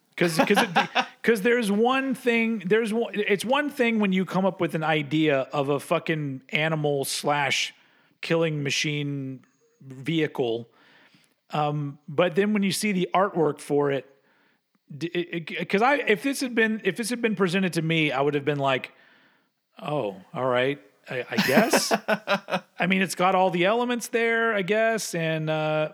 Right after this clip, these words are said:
Speaker 1: you know, it's, maybe I'm being too harsh on it, but it's, it's, uh, that's what I do apparently. But it's
Speaker 2: Do you,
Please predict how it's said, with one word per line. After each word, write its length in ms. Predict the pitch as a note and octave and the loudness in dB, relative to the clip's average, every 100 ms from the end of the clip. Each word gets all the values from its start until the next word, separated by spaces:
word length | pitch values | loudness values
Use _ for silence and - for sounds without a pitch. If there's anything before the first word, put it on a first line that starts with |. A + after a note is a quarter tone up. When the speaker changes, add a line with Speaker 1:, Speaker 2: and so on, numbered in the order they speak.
| D#3+ | -6
Speaker 1:
you 160 | D3+ | -4
know, 380 | C3+ C3 C3 C3+ D3+ | -2 -2 -2 -4 -4
it's, 280 | C#3 - - _ _ _ - - - - _ | -6 -8 -14 _ _ _ -20 -20 -20 -20 _
maybe 260 | D#3 F3 E3+ | -4 -2 0
I'm 100 | C#3 | -2
being 200 | A#2 G#2+ | -4 -6
too 160 | G2+ G2+ | -6 -8
harsh 280 | G2 - - | -8 -8 -8
on 140 | G2+ | -10
it, 140 | G#2 - | -10 -8
but 120 | A2+ | -8
it's, 300 | A2+ - - | -8 -10 -14
it's, 260 | C#3+ A#2+ - | -12 -12 -10
uh, 300 | B2 A2+ G#2+ | -10 -10 -10
that's 180 | D3+ D#3 | -10 -8
what 120 | F3 D#3+ | -4 -4
I 60 | |
do 200 | D3 D#3+ | -2 -2
apparently. 500 | B2+ C3+ C3 G2+ G2 | -2 -4 -6 -8 -12
But 240 | G#2 A#2 A#2+ | -10 -8 -6
it's 300 | C3 - - | -6 -6 -2
Speaker 2:
Do 80 | D#3+ | -2
you, 160 | E3 | -2